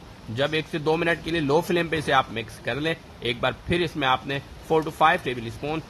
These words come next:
हरा मसाला आपने ऐड करना है, जो कि मैंने आपको बता दिया, एक गड्डी पुदीना, एक गड्डी धनिया, सात से आठ अद-, सात से आठ अदद स्पाइसी हरी मिर्च और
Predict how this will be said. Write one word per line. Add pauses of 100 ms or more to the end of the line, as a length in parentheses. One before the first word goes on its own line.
(200)
हरा
मसाला
आपने
ऐड
करना
है,
जो
कि
मैंने
आपको
बता
दिया, (280)
एक
गड्डी
पुदीना, (300)
एक
गड्डी
धनिया, (260)
सात
से
आठ
अद-,
सात
से
आठ
अदद
स्पाइसी
हरी
मिर्च (520)
और